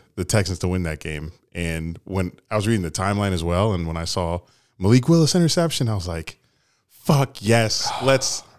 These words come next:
Speaker 1: keep this party started, man." But you deserve this.
Speaker 2: Why?
Speaker 1: 'Cause I've known you since you were doing fucking YouTube videos.
Speaker 2: Yeah.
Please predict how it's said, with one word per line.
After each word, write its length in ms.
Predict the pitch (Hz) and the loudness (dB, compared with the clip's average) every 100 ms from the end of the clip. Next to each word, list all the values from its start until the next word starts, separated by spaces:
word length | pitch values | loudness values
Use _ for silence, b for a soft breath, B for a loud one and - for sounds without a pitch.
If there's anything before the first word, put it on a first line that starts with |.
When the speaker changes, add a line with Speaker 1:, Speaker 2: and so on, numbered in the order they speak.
| - | -6
Speaker 1:
keep 260 | 180 196 | -2 0
this 220 | - 107 - | 2 0 0
party 400 | - 123 110 80 | -2 2 2 2
started, 600 | - - 95 98 80 76 | -2 0 0 2 0 -6
man." 260 | 78 80 | -6 -2
But 300 | 90 117 - b b b b _ | 4 4 2 b b b b _
you 80 | 127 | 0
deserve 340 | 175 117 165 131 | 2 4 4 2
this. 460 | 76 - - - _ _ _ | -4 -4 -6 -10 _ _ _
Speaker 2:
Why? 260 | 104 101 95 - _ _ _ _ _ _ _ - | -4 -2 -4 -12 _ _ _ _ _ _ _ 2
Speaker 1:
'Cause 420 | 165 165 - - _ | 6 6 4 -2 _
I've 220 | 117 139 117 | 0 0 4
known 320 | 135 147 143 | 4 4 0
you 120 | 131 | -2
since 360 | - 131 120 139 | -2 -2 -2 0
you 100 | 123 | 4
were 140 | 113 | 4
doing 360 | 101 127 127 120 | 4 4 4 2
fucking 600 | - 120 127 120 107 101 B B - | -2 -2 0 0 0 -6 B B 0
YouTube 380 | 131 156 147 117 | 0 2 0 2
videos. 760 | 113 117 113 113 107 107 101 | 4 6 8 8 6 4 2
Speaker 2:
Yeah. 200 | 143 135 | 2 0